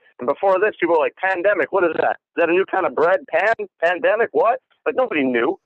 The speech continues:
So, you know, but that kind of thing, it, it, it threw a, threw a wrench into the world. And, you know, people weren't prepared for it. So,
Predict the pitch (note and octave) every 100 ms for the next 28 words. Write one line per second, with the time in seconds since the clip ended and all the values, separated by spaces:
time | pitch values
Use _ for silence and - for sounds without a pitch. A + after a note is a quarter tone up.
0 | _ _ - - D#3+ E3 F3 D3 D#3 C#3+
1 | - C#3+ - D#3 C#3+ - D3+ D3 C#3 -
2 | D3 D3 C3 D#3 - _ - E3+ D#3+ C#3
3 | C3+ D#3 D#3+ B2 C#3+ G3 - B2+ C3 A2+
4 | A#2 D3+ G3 D3+ C#3 C#3+ - _ _ _
5 | C#3 D3+ C#3+ C#3+ C#3 C3+ - C3+ D3 C3+
6 | - C3+ C3 C#3+ - D3+ D3 G3+ G#3+ A#2
7 | G2+ - - - C3 B2+